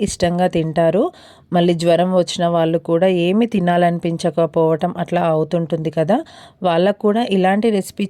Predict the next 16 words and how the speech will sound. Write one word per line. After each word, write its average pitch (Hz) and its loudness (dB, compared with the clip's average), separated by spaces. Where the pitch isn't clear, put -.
చేసిస్తే 170 -2
ఇష్టంగా 165 -4
తింటారు. 151 -4
అంతేకాకుండా 185 0
డెలివరీ 175 2
అయిన 180 0
వాళ్ళు 175 0
ఉంటారు 165 -4
కదా, 180 0
పిల్లలకు 175 2
పాలు 170 0
రావాలి 175 2
కాబట్టి 165 -2
ఇలాంటి 175 0
ఫుడ్, 165 -6
క్యారెట్, 160 0